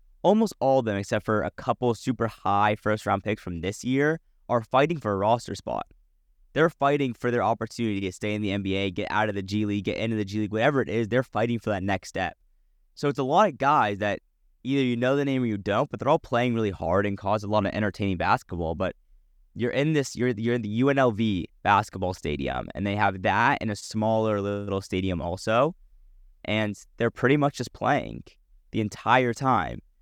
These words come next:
and, and they don't stop. It's, there's one game here that starts at eleven, and the next game starts the other one at twelve thirty, and they're just going back and forth. They keep up playing. You walk back and forth, go to any game, see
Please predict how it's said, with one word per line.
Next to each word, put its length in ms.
and, 160
and 200
they 100
don't 340
stop. 500
It's, 440
there's 180
one 280
game 200
here 240
that 120
starts 260
at 180
eleven, 520
and 240
the 80
next 300
game 220
starts 200
the 120
other 200
one 220
at 160
twelve 260
thirty, 480
and 180
they're 120
just 120
going 200
back 240
and 120
forth. 260
They 60
keep 200
up 120
playing. 300
You 80
walk 220
back 240
and 120
forth, 300
go 120
to 120
any 180
game, 380
see 500